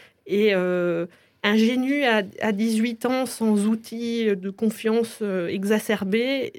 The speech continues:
j'ai découvert un univers trop dans la concurrence et, euh, dans l'égra-, dans l'écrasement. Je l'ai, je l'ai vécu comme ça, cette époque. J'étais très déçue et j'étais en recherche d'un truc plus,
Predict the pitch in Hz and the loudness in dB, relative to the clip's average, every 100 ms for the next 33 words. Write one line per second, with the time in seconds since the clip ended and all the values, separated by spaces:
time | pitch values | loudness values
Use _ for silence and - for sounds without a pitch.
0 | 196 - 190 196 196 214 208 202 202 202 | -10 -6 -4 -6 -4 -2 0 2 0 0
1 | 196 196 - - 226 226 220 202 196 196 | -2 -6 -8 -4 0 0 0 -2 -4 -6
2 | 196 - 196 190 196 196 196 - - 190 | -10 -6 -4 -2 -2 -2 -4 -8 -8 -6
3 | 180 175 175 185 _ _ - 180 196 202 | -6 -6 -8 -10 _ _ -12 -4 0 0
4 | 202 190 208 - 180 202 196 202 - 220 | 0 0 0 -2 -4 -2 0 -2 -2 0
5 | 220 196 196 240 - _ - 190 214 - | 2 2 0 -4 -8 _ -16 -6 -4 0
6 | 202 220 240 233 - 220 202 196 208 - | 2 2 2 -2 -4 -4 -4 -2 -4 -6
7 | 185 170 - 202 - - - - - - | -8 -8 -6 -8 -8 -16 -20 -20 -20 -20
8 | _ - 196 196 196 - 247 202 220 - | _ -4 -4 -2 -4 0 0 0 -4 -6
9 | 247 262 - 196 185 190 196 196 - 226 | -6 -4 -2 0 -2 -2 -4 -6 -4 -2
10 | 226 202 185 190 - 233 226 - 208 208 | 0 -2 -2 -4 -4 -8 -6 -10 -6 -4
11 | 202 202 | -4 -6